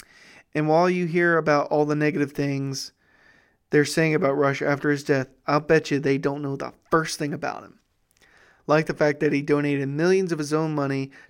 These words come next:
to fund leukemia research. That he constantly gave away to children copies of his Rush Revere books and the goodies that went along with them. How he also donated millions to the Marine Corps and Law Enforcement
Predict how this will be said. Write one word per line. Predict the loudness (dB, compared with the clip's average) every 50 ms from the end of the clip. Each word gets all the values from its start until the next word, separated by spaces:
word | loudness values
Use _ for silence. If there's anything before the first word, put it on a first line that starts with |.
| _
to | -14 -12
fund | -6 -2 -2 0 0 0
leukemia | -2 -4 -4 -4 -4 -2 -2 -2 -2 -2
research. | -4 -4 -6 -6 -6 -8 -8 -8 -10 -16 -18 -20 -20 _ _ _ _ _ _ _ _ _ -20 -20 -20 _ -2
That | 0 0 0
he | 0
constantly | -2 0 0 0 0 0 0 -2 -2 -2
gave | 0 0 0 2 2
away | 4 6 6 6 6 4 0 -4 -8 _ _ -14
to | -14 -12
children | -4 2 2 4 4 2 0 -4 -6
copies | -2 0 2 2 2 2 0 0
of | 0 0
his | -2 0 0
Rush | -2 -2 -2 -4
Revere | -4 -2 0 0 0
books | 0 0 0 0 -2 -4 -10 -18 -20 -20 -16 -8 -4
and | -2 0
the | 0 2
goodies | 2 2 2 2 2 0
that | -2 -2
went | -2 -2 -4 -4
along | -4 -4 -4 -4 -6 -8
with | -10 -12 -14
them. | -16 -18 -20 _ _ _ _ _ _ _ _ _ _ _ _ _ _ _ _ _ _ _ _ _ _ _ -6
How | -2 0 2
he | 2 2
also | 2 0 0 0 -2 -2 -2
donated | 0 0 0 0 0 -2 -2 -2 0 0 0 -2
millions | -2 -2 0 0 2 2 0 0 -2 -6 -8
to | -4 -2
the | -2 -2
Marine | 0 0 -2 -2 -2 -4 -4
Corps | -2 2 4 4 6 4
and | 4 2 0
Law | 0 0 0 0
Enforcement | -2 -2 -2 0 0 0 -2 -6 -10 -10